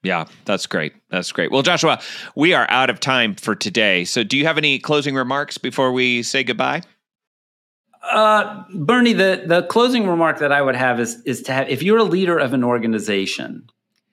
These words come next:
Speaker 2: ask yourself, "How effective have I been in investing in my team?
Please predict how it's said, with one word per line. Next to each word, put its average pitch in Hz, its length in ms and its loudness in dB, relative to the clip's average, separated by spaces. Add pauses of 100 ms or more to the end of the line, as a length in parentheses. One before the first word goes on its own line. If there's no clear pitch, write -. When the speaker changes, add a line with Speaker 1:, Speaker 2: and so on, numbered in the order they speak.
(220)
Speaker 2:
ask 196 320 0
yourself, 143 680 -2 (300)
"How 208 840 -2 (680)
effective 156 680 -4
have 123 180 -2
I 131 140 2
been 127 240 -2
in 117 240 -2
investing 110 800 -4
in 104 140 -8
my 95 140 -2
team? - 460 -12